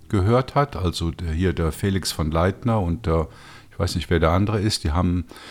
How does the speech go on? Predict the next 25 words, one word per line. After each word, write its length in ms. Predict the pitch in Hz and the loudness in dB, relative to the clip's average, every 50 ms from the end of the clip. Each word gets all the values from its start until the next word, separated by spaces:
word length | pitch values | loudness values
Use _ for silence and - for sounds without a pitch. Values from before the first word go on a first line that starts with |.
| - - - - - | -18 -18 -14 -6 0
nach 160 | 98 92 76 | 0 2 6
Monaten 600 | 92 95 101 117 113 110 107 101 98 - - 101 | 8 8 10 10 10 10 8 6 4 4 2 2
mal 160 | 92 92 87 | 2 4 2
wieder 160 | 92 87 95 85 | 2 2 2 2
eine 120 | 87 90 | 4 4
neue 280 | 90 90 95 98 98 85 | 4 4 4 4 4 2
Folge 420 | - - 107 98 98 90 85 80 | 2 0 2 2 4 4 2 2
aufgenommen, 640 | 85 104 120 - - - 82 78 80 82 90 92 | 4 4 2 2 0 -4 0 0 2 2 2 2
empfehle 420 | 90 90 80 - - 104 98 98 98 | 2 0 -2 0 0 0 2 2 0
ich 180 | 90 - - | -2 -2 -4
euch 220 | - 87 82 80 - | -2 -2 -2 -2 -2
sehr, 260 | - 92 92 98 98 | 0 2 2 2 2
die 180 | 90 95 92 82 | 2 0 0 2
mal 200 | 87 82 76 85 | 2 2 2 2
anzuhören. 760 | 104 101 - - 92 76 73 76 76 76 85 101 123 131 - - - - - - - - - - - | 0 0 0 0 0 2 2 2 2 0 0 0 -2 -2 -4 -8 -20 -20 -20 -20 -16 -16 -14 -8 -2
Da 100 | - 87 | -2 -2
sprechen 440 | - - - - 95 - - 104 82 | 0 2 2 2 4 4 2 0 2
sie 120 | - 82 | 2 2
auch 220 | 78 85 92 - | 4 4 2 2
darüber, 480 | - 90 80 - - 82 73 64 80 73 | 2 -2 -2 0 0 -2 -2 0 0 0
insbesondere 720 | 71 78 90 - - - 82 76 87 85 87 85 82 82 78 | 0 0 -2 -4 -2 -4 -4 -2 0 0 0 -2 -2 -2 -4
über, 1040 | 71 - 104 90 87 80 - - 80 78 78 78 76 73 69 - - 80 80 76 76 | -2 -2 0 0 0 0 0 0 2 2 4 4 2 2 0 -4 -2 0 0 0 0
äh, 60 | 71 | -2
Dubai, 760 | - - 90 95 95 - - 95 95 98 107 117 131 143 147 - - - - - - - - - - - - - - - - - - - - - - - - - - - - | -2 -2 -2 -2 -2 0 2 2 4 4 4 4 2 0 -2 -6 -14 -20 -20 -20 -20 -20 -20 -20 -20 -20 -20 -20 -20 -20 -20 -20 -18 -14 -14 -14 -14 -12 -16 -16 -16 -10 -2
ähm, 540 | 82 85 85 85 85 85 82 82 82 82 82 | 2 4 6 6 6 6 6 6 6 4 2